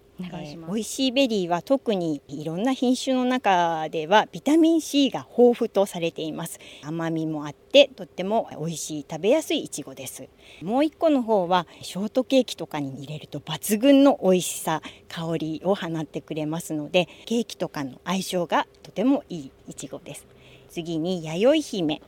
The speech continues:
Speaker 1: こちら、女性らしい優しい感じのいちごになっています。香りもちょっと独特で、優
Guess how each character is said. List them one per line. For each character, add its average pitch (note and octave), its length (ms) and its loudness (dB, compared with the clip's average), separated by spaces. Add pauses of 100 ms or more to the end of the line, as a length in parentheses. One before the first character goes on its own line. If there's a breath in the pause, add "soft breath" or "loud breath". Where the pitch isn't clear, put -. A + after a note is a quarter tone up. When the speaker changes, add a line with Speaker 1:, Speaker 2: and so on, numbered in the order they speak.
(240 loud breath)
Speaker 1:
こ - 100 -20
ち G3 140 2
ら、 F#3+ 240 4
女 F3 140 -6
性 C#4 340 0
ら D4+ 100 0
し D#4 440 0
い - 120 -8
優 C4 280 -4
し F4+ 260 -2
い F#4 60 -2
感 D4+ 240 2
じ D#4 120 0
の E4+ 220 4
い F#3+ 80 -14
ち F3+ 140 -6
ご D#3+ 100 -6
に D3 140 -6
な C#3 140 -10
っ - 20 -
て - 160 -16
い - 100 -12
ま - 160 -12
す。 - 140 -20 (500 loud breath)
香 G3 320 -2
り A#3+ 140 -2
も D4 160 4
ち - 80 -10
ょ E4+ 40 -6
っ - 40 -10
と F#3 340 2
独 - 200 -12
特 D#3 300 -10
で、 E3 300 2
優 D#3+ 160 -8